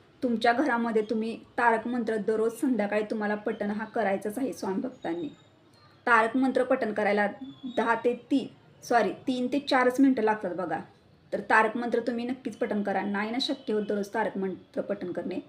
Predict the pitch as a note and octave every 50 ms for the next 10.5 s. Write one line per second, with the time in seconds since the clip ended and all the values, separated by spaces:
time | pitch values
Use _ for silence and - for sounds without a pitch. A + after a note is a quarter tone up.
0 | - - _ _ _ - A#3 G#3+ C4 B3 A3+ B3 B3+ E4+ D4 C4+ C#4 C4+ C4 B3+
1 | B3+ C4+ C4 C4 C4 A#3+ A#3 A#3+ A#3+ - C#4+ B3+ A3+ A3 A3 G#3+ G#3 G3+ G#3 G3
2 | G3+ G3+ D4 - - - - _ _ _ - _ - - G#3 G#3+ A3+ A#3 B3 -
3 | - - _ _ _ _ - - A#3 B3+ A#3+ - B3 A#3+ G#3 B3+ C4 B3+ C4+ B3+
4 | C4 C4 - C#4 B3+ A#3 A#3 B3 A#3+ A#3+ A#3 A#3 A#3 A#3+ A#3+ A#3+ A3+ G#3 G#3 G#3+
5 | - - - A3+ A#3 C4 C4 - - C4 B3 B3+ C4+ C4 C4+ C4 C4 - G3+ -
6 | C4+ - - - - F3 E3 D#3 - - - _ - - - - A3+ A#3 A3+ -
7 | C#4+ C4+ - - D4+ D4+ C#4+ A#3+ A#3+ - C4+ B3 A#3 A#3 A3+ C4+ C4+ C4+ C4+ -
8 | C#4 C#4+ A#3 A#3 A#3 B3+ A#3+ A#3 A3 G#3+ - C4 C4 - C4+ B3+ C4 - C#4+ -
9 | - F3 D3 A2 G3+ - - _ - - _ _ _ - A#3+ A#3 A3 G#3 G#3 A#3
10 | A#3+ A#3+ A3 - A3 A3+ A3 A3 A3+ B3